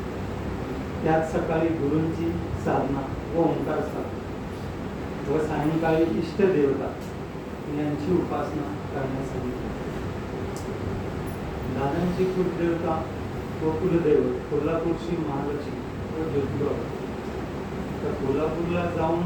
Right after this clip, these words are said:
ती सेवा करणे त्यावेळी दादांना शक्य नव्हते, म्हणून हाजीबाबांनी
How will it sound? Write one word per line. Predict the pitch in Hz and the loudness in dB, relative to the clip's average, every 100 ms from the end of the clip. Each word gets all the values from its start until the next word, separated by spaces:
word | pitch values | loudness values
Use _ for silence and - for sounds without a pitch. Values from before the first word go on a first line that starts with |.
| 180 180 - - - - - | 0 -2 -6 -6 -8 -8 -6
ती | 180 175 - | -4 -4 -2
सेवा | 160 165 165 | 0 2 2
करणे | 170 160 156 131 - - | 2 2 2 -2 -4 -2
त्यावेळी | 170 185 151 - - - - - | 2 4 4 2 -2 -4 -4 -2
दादांना | 147 147 170 175 - | -2 0 2 2 0
शक्य | - - 151 | -2 0 2
नव्हते, | 131 117 127 139 | 4 2 2 4
म्हणून | 160 185 196 - - - - - - | 6 6 4 0 -2 -4 -6 -6 -4
हाजीबाबांनी | 139 185 185 185 185 190 | 0 6 8 8 6 2